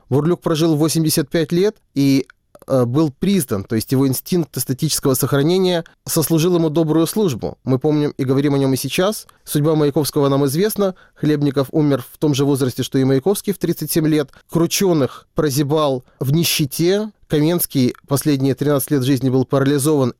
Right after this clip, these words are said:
и ушел совершенно далеко от того, что он писал тогда. То есть один Бурлюк, собственно говоря,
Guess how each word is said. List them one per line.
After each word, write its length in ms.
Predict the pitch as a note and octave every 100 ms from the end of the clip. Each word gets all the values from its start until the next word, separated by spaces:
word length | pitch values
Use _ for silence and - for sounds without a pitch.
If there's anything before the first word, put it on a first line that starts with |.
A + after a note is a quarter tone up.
| -
и 220 | D3+ - - -
ушел 320 | D3+ F3 D#3+
совершенно 420 | - D3 - D3
далеко 480 | B2+ C3 C#3 - F#3
от 100 | F#3+ _ _
того, 220 | - D#3+ E3
что 160 | -
он 80 | D#3
писал 440 | C3+ C#3 E3 D3+ - - _
тогда. 440 | - C#3+ C3+ C3+ A#2 - - _ _
То 80 | D3+
есть 220 | C#3 - - -
один 360 | D#3 D3+ F#3
Бурлюк, 360 | D#3 E3+ G#3 C4+
собственно 320 | - F#3 G3
говоря, 340 | F3 F#3 G3+